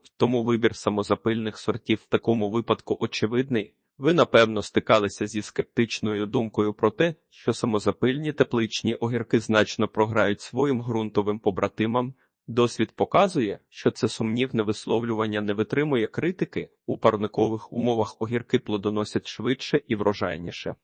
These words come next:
а їх смакові якості залишаються на висоті. Це пов'язано з відсутністю шкідливих зовнішніх факторів, наприклад, холоду, дощів, вітрів, укупі з високими показниками температури і вологості.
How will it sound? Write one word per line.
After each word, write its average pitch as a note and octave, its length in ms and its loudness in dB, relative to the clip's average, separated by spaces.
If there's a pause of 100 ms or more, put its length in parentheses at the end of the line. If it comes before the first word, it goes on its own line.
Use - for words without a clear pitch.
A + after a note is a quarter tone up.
(260)
а B2+ 100 6
їх C3+ 180 2
смакові A2 480 0
якості B2 500 0
залишаються G#2+ 760 -2
на B2+ 120 0
висоті. - 540 -6 (100)
Це A3+ 200 6
пов'язано A#2+ 680 6
з G#2 100 -10
відсутністю B2 720 0
шкідливих A#2 640 2
зовнішніх A2 600 2
факторів, - 800 2
наприклад, A#2 640 2
холоду, C#3+ 480 4
дощів, G#2+ 480 -2 (100)
вітрів, F#3+ 440 0 (100)
укупі G3 400 4
з D#3 100 0
високими A2 580 0
показниками G#2+ 800 2
температури G2+ 840 -2
і A2+ 100 -2
вологості. B2 680 0